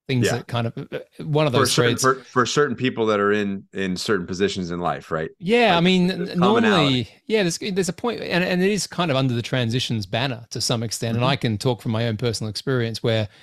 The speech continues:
Speaker 1: I had to go into some pretty dark places that forced me to make different decisions. But
Speaker 2: Right.
Speaker 1: then I look back in hindsight and go, "That kind of path was always there before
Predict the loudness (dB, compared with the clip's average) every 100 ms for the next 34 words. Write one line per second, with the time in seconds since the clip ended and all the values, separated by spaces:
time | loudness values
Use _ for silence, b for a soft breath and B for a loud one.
0 | B B B _ 0 2 2 0 0 2
1 | 0 -2 -6 -6 -6 -2 0 2 0 -4
2 | -6 -4 -4 -6 -2 0 0 -2 -4 -4
3 | -6 -10 -6 -4 -4 _ _ -2 0 2
4 | 0 0 0 -2 -4 -6 -8 -4 -2 -2
5 | -4 -6 -8 -8 B B B -2 0 2
6 | 2 2 0 0 0 0 2 2 0 0
7 | 0 -2 -2 2 2 2 -2 -8 _ _
8 | _ _ _ _ _ _ _ _ -6 -4
9 | -2 -2 -2 0 0 0 -2 -2 0 0
10 | 0 -2 -2 -2 -2 -6 -6 -4 0 -2